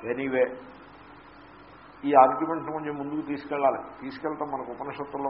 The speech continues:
బాగా విస్తారంగా రా-, రానే వస్తుంది ముందకాలంలో. But, uh, what I am trying to say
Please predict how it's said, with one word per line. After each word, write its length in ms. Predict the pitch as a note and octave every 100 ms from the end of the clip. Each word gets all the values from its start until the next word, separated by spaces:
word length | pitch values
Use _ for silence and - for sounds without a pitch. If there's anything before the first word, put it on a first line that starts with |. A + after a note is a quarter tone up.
| C3
బాగా 160 | B2+ B2+
విస్తారంగా 460 | A2+ - C3 C3 B2+
రా-, 160 | G#2 G2+ F#2
రానే 220 | G2+ C#3+ C#3+
వస్తుంది 320 | - - A#2+ A2
ముందకాలంలో. 640 | A2 A2+ A2+ G2 F2 - - - - - - - - - -
But, 120 | C#3+ C3+ A2
uh, 140 | B2+ D#3 B2
what 120 | B2 D3
I 40 |
am 80 | C#3+ C#3+
trying 240 | C3 C#3 -
to 60 | A2 -
say 140 | G#2